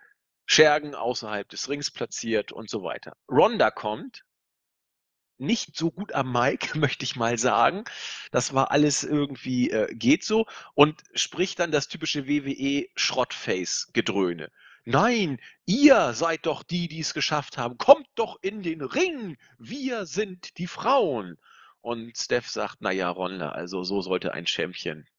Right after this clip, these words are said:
nicht sprechen.“ Und dann hat sie, hat Steph kurz mal wieder die Seiten gewechselt, dachte, „Hier, äh, sie würde euch doch allen nur den Arm brechen“, hat, äh, auf die gute Alexa Bliss gezeigt.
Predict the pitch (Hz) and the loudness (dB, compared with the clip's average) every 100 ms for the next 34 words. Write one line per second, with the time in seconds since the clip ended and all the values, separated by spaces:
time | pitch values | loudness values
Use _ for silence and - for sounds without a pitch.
0 | - - - _ 101 107 - - - 80 | -16 -16 -16 _ 2 2 4 0 -4 -10
1 | - 78 110 107 123 117 117 - 110 107 | -12 -8 -4 2 2 2 -4 -6 -6 -6
2 | - 113 - - 117 - 95 92 98 85 | -4 -4 -4 -2 -4 -2 -6 -4 -2 -4
3 | - - 101 156 233 196 156 151 131 113 | -6 -8 6 6 6 0 -6 -6 -6 -8
4 | - 104 156 170 151 - - _ 127 131 | -6 -8 0 2 2 -4 -20 _ -2 -2
5 | - - 117 196 165 175 160 175 190 170 | -2 -4 2 4 6 4 4 0 0 -2
6 | - 143 160 156 147 139 170 196 180 180 | -4 -4 -2 0 0 0 2 2 2 -2
7 | 170 160 131 147 - - 131 135 123 - | -2 -4 -2 -2 -4 -4 0 2 0 -6
8 | _ - 123 127 117 - - _ _ _ | _ 0 4 4 2 -4 -20 _ _ _
9 | - 131 - 135 131 120 117 - 107 196 | -4 -4 -2 0 2 4 2 2 2 2
10 | - 90 - 143 143 - | 2 -2 0 2 2 0